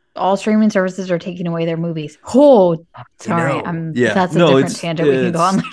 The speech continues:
Speaker 2: it's
Speaker 1: later. <laughs>
Speaker 2: so great to know that I bought a lot of digital downloaded things, and they'll
Speaker 1: Yeah.
Speaker 2: probably all go away whenever they feel like it with no
Speaker 1: For
Speaker 2: consequences.
Speaker 1: sure. Love it so much. So pr-, is it Princess Mononoke? Is that your favorite? Which one's your favorite?
Speaker 2: I
Speaker 1: Or
Speaker 2: think
Speaker 1: Spirited
Speaker 2: Spirited
Speaker 1: Away?
Speaker 2: Away is, Spirited Away is my favorite,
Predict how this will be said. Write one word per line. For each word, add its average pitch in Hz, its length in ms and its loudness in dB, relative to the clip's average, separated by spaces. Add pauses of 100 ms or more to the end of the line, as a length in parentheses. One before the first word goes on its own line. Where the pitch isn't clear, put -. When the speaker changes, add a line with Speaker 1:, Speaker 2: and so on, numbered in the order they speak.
(140)
Speaker 2:
it's - 160 -4
Speaker 1:
later. 339 80 0
<laughs> - 40 -2
Speaker 2:
so 160 260 2
great 104 420 -6
to 117 120 -8
know 101 200 -8
that 92 140 -16
I 95 140 -16
bought 98 460 -10
a 98 80 -10
lot 92 220 -6
of 95 260 -14
digital 98 400 -6
downloaded 92 720 -10
things, 95 480 -8
and 98 160 -8
they'll 98 80 -8
Speaker 1:
Yeah. 98 280 -4
Speaker 2:
probably 98 280 -8
all 101 220 -4
go 98 240 -4
away 90 340 -12
whenever 95 380 -12
they 95 180 -12
feel 95 240 -10
like 90 220 -12
it 98 120 -10
with - 140 -12
no 104 140 -10
Speaker 1:
For - 80 -8
Speaker 2:
consequences. 165 640 -6
Speaker 1:
sure. 175 80 -8
Love 180 160 -12
it 190 160 -10
so 180 220 -12
much. 175 240 -10 (680)
So 254 160 0
pr-, 254 200 0
is 233 120 2
it 247 120 2
Princess 269 320 0
Mononoke? 277 680 0
Is 247 60 -12
that 233 120 -4
your 226 140 -8
favorite? 254 400 -4
Which 240 220 -2
one's 240 160 -2
your 208 100 -4
favorite? 208 340 -14 (300)
Speaker 2:
I 190 60 2
Speaker 1:
Or 208 40 2
Speaker 2:
think 294 140 2
Speaker 1:
Spirited 240 240 6
Speaker 2:
Spirited 170 80 6
Speaker 1:
Away? 135 160 6
Speaker 2:
Away 127 60 6
is, - 320 -8
Spirited 175 260 2
Away 117 180 2
is 113 160 -2
my 120 140 -2
favorite, 120 400 -2